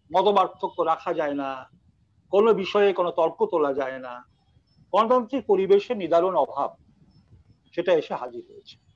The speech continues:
এবং সেই সময় হাজির হয়েছে শ্রেণী শত্রু খতম, গেরিলা যুদ্ধের সূচনা, শ্রেণী সংগ্রামের উচ্চতর রূপ,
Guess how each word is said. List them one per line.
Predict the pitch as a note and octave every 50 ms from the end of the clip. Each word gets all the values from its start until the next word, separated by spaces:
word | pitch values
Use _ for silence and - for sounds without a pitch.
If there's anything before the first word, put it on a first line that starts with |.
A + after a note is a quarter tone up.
| _ _ _ _ _ _ _ _ -
এবং | G#3+ A3+ A3+
সেই | G#3 - A3 B3 A#3
সময় | - B3+ B3 B3+ B3+ C4
হাজির | G#3 F#3 D3 C#3+ D#3 G#3 G#3 E3+ D3+
হয়েছে | C#3 B2+ A#2 - F3+ G#3 A#3+ - _ _ _ _ _ _ _
শ্রেণী | - - G#3 A3+
শত্রু | A3 - A#3 G#3+ A3 - A#3+
খতম, | - - - D3+ - D3 A2 - _ _ _ _ _ _ _ _ _ _ _ _ _ _ _ _ _ _ _ _ _ _ _ _ _ _ _ -
গেরিলা | E3+ F#3 F#3+ F#3+ G3 F#3+
যুদ্ধের | F#3 - G3+ F#3 D#3+ E3 F3+ - D3 F3+ F3
সূচনা, | F3 - F3 G3 G#3 G#3+ A#3+ C4 C4
শ্রেণী | - - G3 F#3 F3+
সংগ্রামের | - - F3+ E3+ E3+ F3 F#3 G3+
উচ্চতর | G3+ F3+ - - - - - E3 D#3+
রূপ, | D#3+ F3+ E3+ -